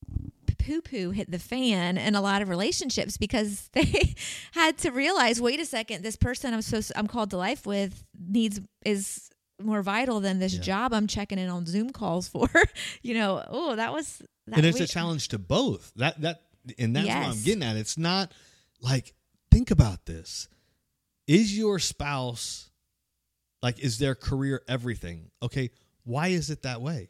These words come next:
Speaker 1: Hmm.
Speaker 2: Let's have communication. Why is it that your career trumps everything in this home? You may not like the answer you're gonna get. "I don't like
Speaker 1: Ouch.
Speaker 2: being in this home.
Speaker 1: Yeah.
Speaker 2: At my job, I'm respected.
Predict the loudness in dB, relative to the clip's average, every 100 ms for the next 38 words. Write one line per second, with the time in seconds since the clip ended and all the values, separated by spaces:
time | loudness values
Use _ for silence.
0 | -10 -10 -8 -10 -12 -16 _ _ 2 4
1 | 2 0 0 0 -2 -2 -4 -6 -8 -16
2 | _ _ _ _ _ _ -4 2 2 4
3 | 2 0 -2 -2 -4 -4 -4 0 0 -2
4 | -4 -2 0 0 -2 -2 -6 -4 -4 -4
5 | -8 -6 -4 -2 -2 -2 -4 -2 -4 -2
6 | -2 -4 -10 _ _ _ _ _ _ _
7 | _ 0 4 6 6 4 0 0 0 2
8 | -2 0 0 0 0 0 -2 -6 -10 _
9 | _ _ _ _ _ _ _ _ _ _
10 | _ -4 2 2 4 2 4 2 2 0
11 | 0 0 -2 -4 -10 _ _ -14 -10 -10
12 | -12 -14 _ _ _ _ -8 -4 -2 0
13 | 0 0 0 -2 -4 -4 2 0 2 -4
14 | -4